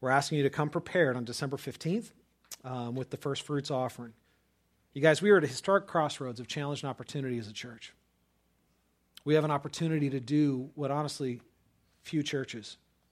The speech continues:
have been able to do by the grace of God, to invest in this community, to advance the kingdom of God, to see more lives transformed, more people freed, and to make much of Christ. It is time to get greedy.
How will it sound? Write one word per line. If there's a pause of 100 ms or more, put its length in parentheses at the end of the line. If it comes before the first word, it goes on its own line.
(360)
have
been
able
to
do
by
the
grace
of
God, (1400)
to
invest
in
this
community, (400)
to
advance
the
kingdom
of
God,
to
see
more
lives
transformed,
more
people
freed, (1300)
and
to
make
much
of
Christ. (840)
It
is
time
to
get
greedy.